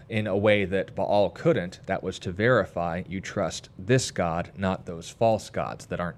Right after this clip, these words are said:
even gods." We could note even before that, why did King Ahab get those three and a half years of no rain just 'cause the prophet said so? Well, because it wasn't the prophet who said so. It was God who said so, and the prophet was communicating that.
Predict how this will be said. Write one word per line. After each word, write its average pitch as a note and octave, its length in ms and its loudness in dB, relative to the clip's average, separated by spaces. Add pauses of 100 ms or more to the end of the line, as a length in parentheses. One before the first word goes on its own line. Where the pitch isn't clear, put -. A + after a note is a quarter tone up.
even D#2+ 240 -10
gods." - 520 0 (540)
We A2+ 140 4
could A2+ 200 2
note A2+ 300 4
even A2 260 2
before A2 380 4
that, B2+ 400 4
why A2+ 480 4
did G2+ 540 0
King G2 440 4
Ahab F2 680 2 (320)
get G#2 240 4
those F#2+ 260 4
three A#2 340 2
and A2 80 2
a G2 40 4
half G2+ 300 2
years G#2 280 4
of F#2 140 -2
no F#2+ 120 4
rain F2+ 420 2
just F#2 180 -4
'cause - 100 -10
the F#2 120 -4
prophet G2+ 580 -2
said A#2 400 0
so? - 380 -8 (600)
Well, F#2+ 100 0
because F#2+ 420 2
it - 100 -8
wasn't G#2 320 4
the F#2 100 -2
prophet F#2 420 0
who G2 100 -4
said E2+ 320 -2
so. D2+ 280 -2
It - 100 -8
was F2+ 120 -4
God A2+ 360 4
who G2+ 120 -8
said F2 320 -2
so, F2 400 -4
and F2+ 200 -8
the F2+ 60 -4
prophet F#2 460 -2
was F2 140 -6
communicating F#2 800 -6
that. D2+ 260 -10